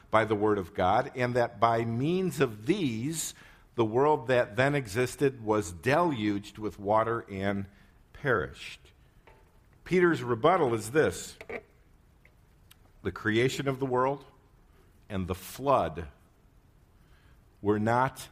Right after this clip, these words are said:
natural processes following uniformitarianism. They were supernatural events,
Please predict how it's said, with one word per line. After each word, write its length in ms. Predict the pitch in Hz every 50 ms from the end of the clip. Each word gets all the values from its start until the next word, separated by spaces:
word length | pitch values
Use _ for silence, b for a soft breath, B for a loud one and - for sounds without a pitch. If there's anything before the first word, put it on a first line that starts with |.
| - _ -
natural 580 | 92 95 104 110 113 110 - - - 120 95
processes 1300 | 87 - - - 113 117 127 123 - - 92 82 82 - - 80 76 73 73 82 92 - - - - - - b b b b b b b b b b b
following 760 | - - - 120 110 110 110 104 98 98 95 90 87 85 78 - -
uniformitarianism. 1160 | 92 92 104 98 85 - 107 95 87 87 - 120 120 117 98 82 76 73 71 - 69 73 90 92 - - _ _ _ _ _ _ _ _ _ b b b b b b b b b b b b b b _ _ - 82 80
They 220 | 92 101 101 98
were 420 | 90 90 90 90 85 85 82 80 - - _ _
supernatural 1400 | - - - - - - - 269 269 - - - 180 147 131 127 120 107 101 92 - - - 107 90 65 57 - - _ _ _ _ _ _ _ _ _ _ _ - -
events, 720 | 98 98 87 101 87 69 58 - - - - - - -